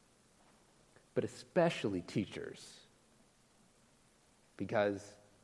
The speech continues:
that's, like, our medium. That's what we do. That's our tool. And yet, James chapter three, this, the unit on the tongue,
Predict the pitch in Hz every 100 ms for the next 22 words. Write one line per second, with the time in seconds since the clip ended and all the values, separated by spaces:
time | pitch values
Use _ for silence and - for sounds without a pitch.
0 | _ - 117 - 107 113 104 147 135 -
1 | - - - 98 127 131 131 180 - -
2 | - - - - - _ _ - _ _
3 | _ - - 123 - 170 113 71 - -
4 | - - - - _ _ - - - _
5 | _ _ - - - - - - - -
6 | - - _ _ - - - - - -
7 | - _ _ _ _ _ _ _ _ -
8 | - - 180 233 165 208 285 - 208 170
9 | - 131 135 147 143 143 135 196 302 220
10 | 147 113 - 143 101 98 160 233